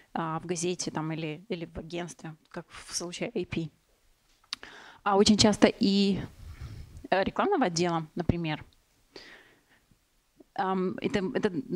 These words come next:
одно из моих таких открытий было перед предыдущим мастер-классом на похожую тему, когда я залезла на, на ст-, на сайт New York Times и посмотрела на их стайлбук, который выложен прямо на сайте. То есть на сайте материнской компании можно,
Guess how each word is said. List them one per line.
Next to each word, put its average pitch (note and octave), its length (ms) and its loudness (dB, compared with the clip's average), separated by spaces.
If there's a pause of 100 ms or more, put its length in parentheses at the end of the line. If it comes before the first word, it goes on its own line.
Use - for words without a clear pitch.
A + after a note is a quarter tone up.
(140)
одно G#3 260 4
из F#3+ 100 4
моих F#3 200 4
таких F#3+ 240 2
открытий G#3 360 4
было F#3 180 4
перед F#3 300 4
предыдущим F#3+ 560 4
мастер-классом A#3 680 0 (260)
на G3+ 140 2
похожую F#3+ 440 0
тему, F3+ 320 -2
когда F#3 240 -2
я F3+ 60 0
залезла F#3 420 0
на, F3 500 0
на F#3+ 300 -2
ст-, - 160 -10
на G3 160 -2
сайт F3 320 2
New F#3+ 180 2
York - 100 -6
Times D#4+ 400 2 (280)
и - 80 -2
посмотрела G#3 680 2
на G3 140 2
их - 220 -2
стайлбук, D#3+ 460 -4 (120)
который F#3 320 -2
выложен F3 580 -2 (440)
прямо F#3+ 240 -2
на F#3 40 -2
сайте. A3+ 380 -4 (260)
То - 80 -4
есть F3+ 80 -2
на F#3 60 -4
сайте F#3+ 260 0
материнской F#3+ 420 0
компании G4+ 460 2
можно, B3 380 2